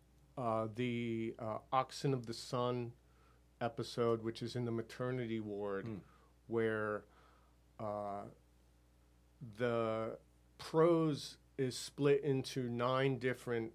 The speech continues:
Speaker 1: uh, styles representing the gestation or development of the entire English language, sort of, uh, as a metaphor for the gestation of the fetus in the womb. Uh,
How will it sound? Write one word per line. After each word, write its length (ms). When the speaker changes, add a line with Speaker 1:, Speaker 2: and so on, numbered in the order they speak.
Speaker 1:
uh, 240
styles 1000
representing 840
the 420
gestation 840
or 100
development 840
of 140
the 100
entire 640
English 500
language, 840
sort 320
of, 260
uh, 240
as 220
a 60
metaphor 920
for 260
the 160
gestation 720
of 100
the 80
fetus 540
in 180
the 100
womb. 600
Uh, 480